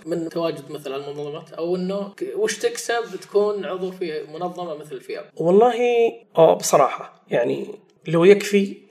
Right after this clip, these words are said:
Speaker 2: تحت السي في حقك انك عضو الاتحاد العالمي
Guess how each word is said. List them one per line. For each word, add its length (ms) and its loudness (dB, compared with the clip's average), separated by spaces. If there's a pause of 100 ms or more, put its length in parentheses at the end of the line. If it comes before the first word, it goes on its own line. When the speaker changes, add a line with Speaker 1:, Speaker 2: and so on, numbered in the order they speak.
(120)
Speaker 2:
تحت 220 -6
السي 220 0
في 100 4
حقك 440 2 (340)
انك 220 0
عضو 480 6 (260)
الاتحاد 720 4 (200)
العالمي 640 4